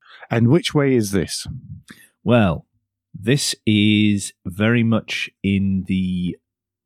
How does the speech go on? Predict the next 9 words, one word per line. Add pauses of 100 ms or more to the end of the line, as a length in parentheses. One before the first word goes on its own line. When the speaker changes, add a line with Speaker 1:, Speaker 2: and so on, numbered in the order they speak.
(300)
Speaker 2:
you
are
part
of
the
whole
driving
the
car